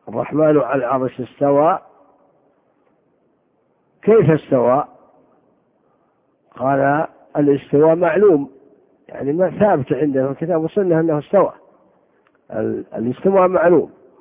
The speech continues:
والكيف مجهول، يعني عندنا نحن نجهل الكيف، الله أعلم. والإيمان به واجب"، يعني واجب أنك تؤمن بما ثبت في الكتاب والسنة،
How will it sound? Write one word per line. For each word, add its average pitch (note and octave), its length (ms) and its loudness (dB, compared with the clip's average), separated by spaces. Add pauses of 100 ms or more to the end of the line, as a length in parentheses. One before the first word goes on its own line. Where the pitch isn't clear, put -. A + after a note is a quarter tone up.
والكيف D3+ 600 2
مجهول، C#3+ 880 2 (600)
يعني A2+ 300 -4
عندنا B2+ 500 -2
نحن C#3 300 -4
نجهل C3 500 0
الكيف، A#2 380 -10
الله C3 340 -4
أعلم. G2+ 240 -10 (1600)
والإيمان D#3+ 600 2
به E3+ 260 2
واجب"، F3 460 2 (340)
يعني G#2+ 240 -10
واجب A#2+ 420 -6
أنك A#2 180 -10
تؤمن D#3 640 0 (760)
بما B2 260 -4
ثبت C#3+ 320 -2
في C3 120 -10
الكتاب D#3+ 380 -6
والسنة، E3 420 -2